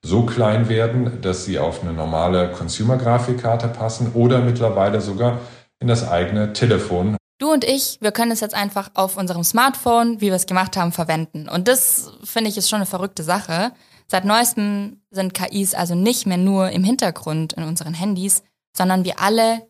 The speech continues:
Speaker 2: können sie benutzen, um zum Beispiel Bilder zu generieren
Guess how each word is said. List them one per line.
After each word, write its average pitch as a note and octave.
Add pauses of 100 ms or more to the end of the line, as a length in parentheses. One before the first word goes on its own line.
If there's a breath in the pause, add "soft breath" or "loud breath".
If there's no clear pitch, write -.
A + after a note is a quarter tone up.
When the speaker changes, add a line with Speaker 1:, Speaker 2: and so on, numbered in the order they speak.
Speaker 2:
können F#3+
sie F3
benutzen, -
um F#3+
zum D#3+
Beispiel F3
Bilder A3+
zu -
generieren F3+